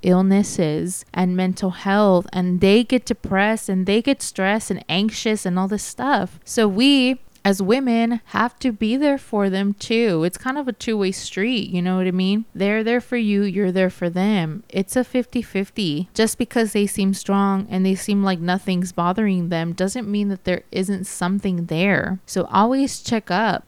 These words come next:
always. And as someone who struggles with mental illness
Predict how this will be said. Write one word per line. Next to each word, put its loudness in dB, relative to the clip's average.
always. 0
And 0
as 2
someone 0
who 0
struggles -2
with -2
mental 0
illness -2